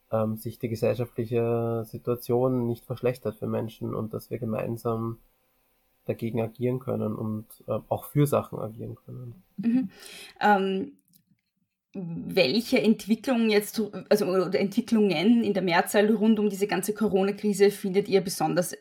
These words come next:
Speaker 2: besorgniserregend? Weil es gibt ja da jetzt einiges an Einschränkungen auch von Grund- und Freiheitsrechten. Ähm, ich hab auch, ähm, mit großer Sorge irgendwie beobachtet, dass sehr viel oder dass, dass, ja,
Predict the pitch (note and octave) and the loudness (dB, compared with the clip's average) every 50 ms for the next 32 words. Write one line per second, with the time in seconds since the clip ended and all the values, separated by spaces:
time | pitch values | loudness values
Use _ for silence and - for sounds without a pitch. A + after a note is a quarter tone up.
0 | _ _ - F#3 E3+ - - D#3+ D3 - - D#3 E3 - - E3+ D3+ - - - | _ _ -10 -8 -4 0 2 2 4 2 0 -2 -4 -4 -6 -4 -4 -4 -6 -6
1 | - - E3 E3+ - - E3+ E3+ E3 E3+ - - G3+ - G3 G3 - E3+ E3 E3 | -6 -6 -6 -6 -4 -4 -2 -2 -2 -2 -4 -4 -6 -4 0 2 2 4 4 4
2 | F3 F3 - - - - E3+ D#3+ F#3 F3+ - F#3+ E3+ F3+ F3+ - - - F#3 F3+ | 4 2 0 -2 0 0 0 2 0 2 2 2 2 2 0 0 0 0 2 2
3 | - - - F3+ F3+ F#3+ F#3+ - - F#3 F3+ F3 G3 F#3 F3+ F3+ C#3+ C#3 F3+ - | 0 0 0 0 0 0 0 0 0 -2 0 0 0 0 0 2 2 0 -2 -2
4 | - G3 F#3 - - G3 G3 F#3+ F#3+ F#3 - - - - F3+ F#3+ F#3+ F#3+ - - | -4 -6 -6 -4 -2 -2 0 0 -2 -4 -2 0 2 4 4 4 4 2 0 -4
5 | F3 E3+ E3+ E3+ - - - F#3 F3+ F3+ F3+ F3+ - _ _ _ - - - - | -6 -6 -6 -6 -10 -12 -10 -10 -8 -8 -10 -12 -14 _ _ _ -20 -20 -20 -20
6 | - - - - _ - - F3+ F3+ F3+ - - F#3+ - G3+ - - F3+ F#3 F3+ | -20 -20 -20 -20 _ -4 -2 0 0 0 -2 -2 0 0 2 4 6 6 6 6
7 | - - - - - F#3+ F#3 F3 F3 E3+ E3+ F3+ - - - - - - _ _ | 4 -2 -8 -2 2 4 4 4 2 0 -4 -6 -8 -10 -14 -18 -20 -20 _ _
8 | _ _ _ _ - - G3+ G3+ G3 - - - F#3 G3 G3 - G#3 F#3 F3+ F3+ | _ _ _ _ 0 2 2 2 2 0 0 0 2 2 6 6 8 8 8 8
9 | F#3 F#3+ F#3+ - - G#3 - - F3+ F#3+ G3+ F#3 E3 D3+ F#3 F3+ F#3 G3+ G3 G3 | 6 4 4 2 2 4 6 6 6 6 4 2 2 2 0 2 0 -2 -2 -2
10 | G3 - F3 F3+ E3+ F3 F#3 F#3 - - F#3 E3+ F3 E3+ - D#3 D#3+ F3+ - - | -2 -2 -2 2 4 4 4 4 2 2 2 4 4 2 0 -4 -4 -4 -4 -6
11 | - - - - - - E3 D#3 F3+ - - - G#3 G3+ G#3 G3+ G#3 G#3 G#3 G3+ | -8 -8 -8 -2 2 4 4 4 2 0 -4 -2 -2 0 0 2 4 4 4 4
12 | G3 - - - _ _ _ _ _ _ _ _ _ _ _ _ _ _ _ _ | 2 0 -4 -12 _ _ _ _ _ _ _ _ _ _ _ _ _ _ _ _
13 | - G3 G3 F#3 F3+ G3 G3 - - _ - G#3 G3 - - - - G#3+ G3+ F3+ | 2 4 4 4 4 0 -4 -4 -8 _ -4 -4 -4 -4 -6 -2 4 6 8 8
14 | F3 E3 - | 6 4 0